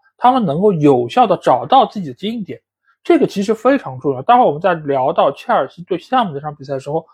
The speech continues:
我们也会说到这个问题，那就是你一旦拉开了空间，你一旦有几个非常出色的带球球员的时候，你就需要其他球员也相应的配合。他们不但需要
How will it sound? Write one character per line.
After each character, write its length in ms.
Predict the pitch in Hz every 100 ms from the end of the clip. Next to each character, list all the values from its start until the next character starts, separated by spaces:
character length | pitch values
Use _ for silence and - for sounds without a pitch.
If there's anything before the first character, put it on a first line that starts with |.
| _
我 80 | 143
们 100 | 214
也 100 | 123
会 160 | -
说 240 | 196 - 269
到 120 | 202
这 100 | 147
个 60 | 135
问 180 | 131 131
题， 180 | _ _ _ _ _
那 100 | 247
就 240 | 247 294 247
是 280 | - 220 - _ _ _
你 320 | 165 160 143
一 80 | 175
旦 300 | - - 147
拉 240 | 214 226
开 200 | 214 214
了 80 | 156
空 260 | - 151 135
间， 280 | 143 143
你 220 | 139 135 151
一 60 |
旦 260 | 190 254 170
有 320 | 147 127 202
几 240 | - 131 117
个 220 | 165 123 _ _ _
非 220 | - 247
常 220 | 247 135 135
出 200 | 190 185
色 200 | 202 147
的 100 | 131 -
带 180 | 311
球 140 | 185 143
球 140 | -
员 80 | 131
的 60 | 131
时 120 | 139
候， 200 | 143 139 _ -
你 120 | 143
就 100 | 180
需 320 | - - 247
要 160 | 240 147
其 300 | - 139 170
他 200 | 202 214
球 260 | 214 131
员 180 | 131 139
也 120 | 131 -
相 280 | - 185
应 80 | 190
的 80 | 147
配 300 | - 208 143
合。 240 | - 127 - _ _ _
他 140 | 233
们 180 | 247 202
不 160 | 139 170
但 220 | 247 170
需 200 | - 185
要 180 | 185